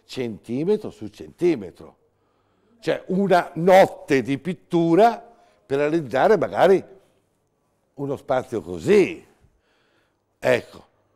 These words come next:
dice, ma in una notte Mario Schifano magari realizzava dieci o venti dipinti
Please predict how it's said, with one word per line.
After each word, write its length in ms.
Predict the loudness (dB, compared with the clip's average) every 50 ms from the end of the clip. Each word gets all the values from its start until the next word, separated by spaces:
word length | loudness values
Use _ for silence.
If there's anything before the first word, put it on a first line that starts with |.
| _ _ _ -14
dice, 240 | -8 -4 -4 -4
ma 120 | -2 -2 -2
in 60 | 0
una 140 | 0 2 4
notte 260 | 4 2 2 2 -2
Mario 200 | -2 -2 -2 -4
Schifano 420 | -6 -8 -6 -2 0 0 0 0
magari 220 | -2 -2 -2 -2 -2
realizzava 440 | -2 -4 -4 -4 -4 -4 -2 -2 -4
dieci 400 | -6 -6 -8 -8 -10 -14 -12 -10
o 80 | -10
venti 240 | -8 -10 -10 -10 -10
dipinti 580 | -12 -10 -8 -6 -6 -6 -8 -12 -16 -20 -20